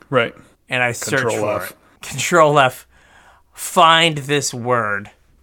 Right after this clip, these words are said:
Speaker 1: Yep.
Speaker 2: Like, I used to have to go, go look it up. So.
Speaker 1: It's for chumps.
Speaker 2: <laughs> It is.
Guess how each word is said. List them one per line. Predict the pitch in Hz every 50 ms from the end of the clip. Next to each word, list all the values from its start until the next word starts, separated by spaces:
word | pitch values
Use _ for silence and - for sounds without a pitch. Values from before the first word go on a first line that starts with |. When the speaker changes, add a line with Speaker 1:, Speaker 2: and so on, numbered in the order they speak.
| _ _ _ _ _ _
Speaker 1:
Yep. | 127 113 107 95 - _ _ _ _ _ _ -
Speaker 2:
Like, | - 131
I | 127
used | 131 127 123 123 117 -
to | 131
have | 117 113 113 107 -
to | -
go, | 107 - 117 107 104 - _ _ _ _ _ _ _ _ _ _ _ _ _ _
go | - 131 110
look | 110 110 110 113 101 -
it | - - 143
up. | 151 151 87 90 - - _ _ _ _ _ _ _ _ _ _ _ _ _ _ _ _ _ _
So. | _ - - 135 104 90 92 98 110 117 _ _ _ _ _ _ _ _ _ _ _
Speaker 1:
It's | - - -
for | - 107
chumps. | - - - - 101 101 104 - - - - - - - - -
Speaker 2:
<laughs> | - - - - - -
It | 113 107
is. | 104 98 98 101 104 -